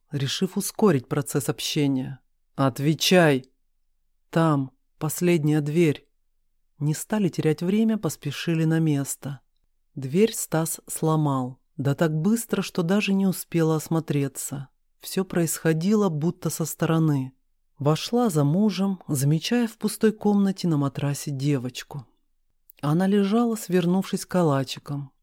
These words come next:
и закрывала уши. «Настя!» — позвала её. «Настя, не бойся!» Меня прислала Кристина.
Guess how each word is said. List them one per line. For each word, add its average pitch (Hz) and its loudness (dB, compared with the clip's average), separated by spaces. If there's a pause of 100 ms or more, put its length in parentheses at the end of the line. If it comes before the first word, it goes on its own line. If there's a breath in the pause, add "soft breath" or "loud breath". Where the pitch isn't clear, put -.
и 151 -4
закрывала 147 0
уши. 143 -4 (640)
«Настя!» — 160 0 (260)
позвала 151 0
её. 139 -6 (300)
«Настя, 165 -2
не 180 4
бойся!» 180 0 (400)
Меня 175 2
прислала 185 0
Кристина. 151 -4